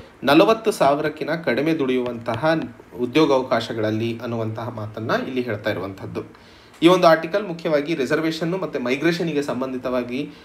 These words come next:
impact ಆಗುವಂತಹ ನಿಟ್ಟಿನಲ್ಲಿ ಈ ಒಂದು article ಮುಖ್ಯವಾಗಿ ಜಿ ಎಸ್ paper two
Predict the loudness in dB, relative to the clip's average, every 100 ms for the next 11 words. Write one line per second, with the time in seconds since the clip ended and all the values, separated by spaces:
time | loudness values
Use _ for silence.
0 | -16 -6 -2 2 4 4 2 0 -4 -6
1 | -6 -6 -6 -4 -2 0 0 0 2 0
2 | -2 -4 -4 -4 -4 -2 0 -2 0 -2
3 | -2 -6 -4 -2 2 2